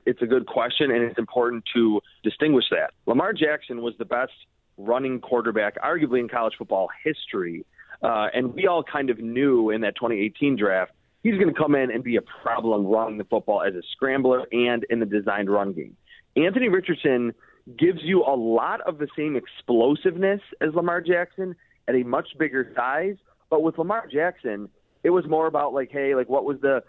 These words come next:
offense that he ran? Is he a great thrower of the football?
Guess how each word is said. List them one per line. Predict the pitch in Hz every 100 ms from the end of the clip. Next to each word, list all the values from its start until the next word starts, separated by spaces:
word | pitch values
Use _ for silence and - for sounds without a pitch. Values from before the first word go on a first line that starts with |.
| _ _ -
offense | 123 131 147 139
that | 139
he | 123 135
ran? | 117 123 123 127
Is | 117 123
he | 127
a | 131
great | 110 123 110
thrower | - 95 123
of | 120 110
the |
football? | - 113 120 113 107 104